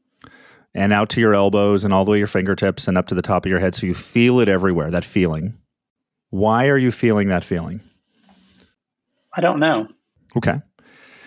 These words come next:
Speaker 1: Do you know the subject of that?
Speaker 2: I'm struggling with placing it.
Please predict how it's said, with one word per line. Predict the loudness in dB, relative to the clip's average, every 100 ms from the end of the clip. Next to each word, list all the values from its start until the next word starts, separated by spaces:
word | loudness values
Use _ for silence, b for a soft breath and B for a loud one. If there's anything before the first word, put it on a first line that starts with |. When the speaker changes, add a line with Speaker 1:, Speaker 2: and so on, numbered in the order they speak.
| b b -10
Speaker 1:
Do | 0
you | 2
know | 2
the | 0
subject | 0 0 0 0 -2 -4
of |
that? | -6 -10 -16 -20 _ _ _ _ _ _ _ -8
Speaker 2:
I'm | -6
struggling | -4 -2 -2 -2
with | -6 -4
placing | -4 -4 -6
it. | -8